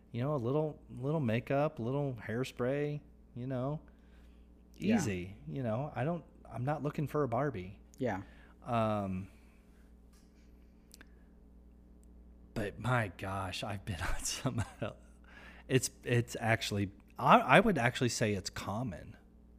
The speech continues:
Speaker 1: So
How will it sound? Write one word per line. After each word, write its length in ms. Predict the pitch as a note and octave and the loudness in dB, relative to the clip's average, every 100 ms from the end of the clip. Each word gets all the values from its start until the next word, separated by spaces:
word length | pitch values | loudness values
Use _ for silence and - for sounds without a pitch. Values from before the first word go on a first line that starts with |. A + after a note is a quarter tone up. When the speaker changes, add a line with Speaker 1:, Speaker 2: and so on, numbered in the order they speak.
| - - - - - - - - - - - - - - - - - - - - - - - - - - - - - - | -20 -20 -20 -20 -20 -20 -20 -20 -20 -20 -20 -20 -20 -20 -20 -20 -20 -20 -20 -20 -20 -20 -20 -20 -20 -20 -20 -20 -20 -8
Speaker 1:
So 460 | - D3 C3 A2+ | 4 10 10 10